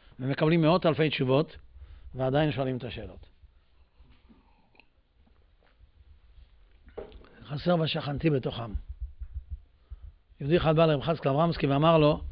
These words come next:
"שאם הרב יסביר לי למה צריך להניח תפילין, אני אניח תפילין". אמר לו הרב חסקל אברמסקי,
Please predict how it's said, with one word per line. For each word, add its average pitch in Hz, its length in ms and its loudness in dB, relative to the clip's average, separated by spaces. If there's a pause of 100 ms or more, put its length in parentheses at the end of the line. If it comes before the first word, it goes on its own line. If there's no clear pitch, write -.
(260)
"שאם 127 180 -6
הרב 160 160 2
יסביר 151 300 4
לי 151 100 2
למה 160 180 2
צריך 147 180 -2
להניח 151 280 2
תפילין, 226 320 2
אני 180 180 2
אניח 151 200 2
תפילין". 113 340 -10 (1080)
אמר 180 160 4
לו 185 60 4
הרב 165 200 4
חסקל 185 300 0
אברמסקי, 175 420 0